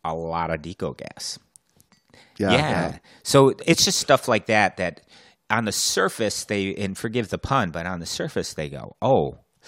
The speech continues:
Speaker 1: I'm gonna take up deep diving. So I'm gonna get me a pony bottle. I'm gonna get me a,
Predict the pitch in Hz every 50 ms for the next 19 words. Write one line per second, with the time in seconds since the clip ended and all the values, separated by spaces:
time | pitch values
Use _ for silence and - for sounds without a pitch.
0 | - - - - _ - 98 117 131 127 104 87 - - 95 87 80 - 87 80
1 | 78 - - - - - - - - 107 - - - 71 65 58 57 - - -
2 | - - 85 85 82 78 85 82 78 82 85 69 76 78 71 67 - - 104 104
3 | 113 110 98 95 110 104 101 104 107 107 120 127 - - 73 73 78 - 151 82
4 | 82 - 80 78 71 65 67 -